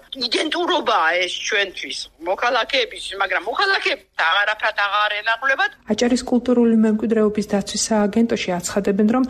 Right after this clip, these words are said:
Speaker 2: შპს ამბასადორს ბულვარის ცენტრში მიმდინარე მშენებლობის მასშტაბის გაზრდაზე ან პროექტის შეცვლაზე განაცხადი არ შეუტანია. თუმცა სააგენტოს დირექტორის მოვალეობის შემსრულებელი ოლეგ ბოლქვაძე არ გამორიცხავს, რომ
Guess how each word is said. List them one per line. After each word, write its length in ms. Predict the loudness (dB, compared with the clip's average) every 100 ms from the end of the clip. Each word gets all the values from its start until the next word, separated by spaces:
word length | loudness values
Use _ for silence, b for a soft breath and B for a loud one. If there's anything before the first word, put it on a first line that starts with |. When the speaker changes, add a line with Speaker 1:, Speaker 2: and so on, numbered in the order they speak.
| B B
Speaker 2:
შპს 420 | -4 0 0 0 0
ამბასადორს 680 | 0 2 2 0 0 0 -4
ბულვარის 520 | 0 2 4 4 0 -4
ცენტრში 540 | 0 0 0 -2 2
მიმდინარე 500 | 4 4 4 2 0
მშენებლობის 680 | -2 0 2 2 -2 -2 -4
მასშტაბის 500 | -2 -2 -2 -4 -6
გაზრდაზე 680 | -2 0 0 -2 -4 -2 -4
ან 180 | -2 0
პროექტის 520 | 0 2 2 0 -2 -2
შეცვლაზე 480 | -2 0 0 2 2
განაცხადი 560 | 4 2 2 -2 0
არ 140 | 0 0
შეუტანია. 640 | -2 -2 -2 -4 -4 -6 -4
თუმცა 300 | -2 0 0
სააგენტოს 680 | 0 2 2 2 0 0 -2
დირექტორის 540 | 0 0 0 -4 0
მოვალეობის 640 | 2 2 4 2 2 2 0
შემსრულებელი 800 | -2 -2 0 2 2 2 -2 0
ოლეგ 300 | 2 2 2
ბოლქვაძე 560 | 2 0 2 -2 0 -2 B B B
არ 160 | -2 0
გამორიცხავს, 680 | 4 4 4 2 -2 -4 0
რომ 140 | 0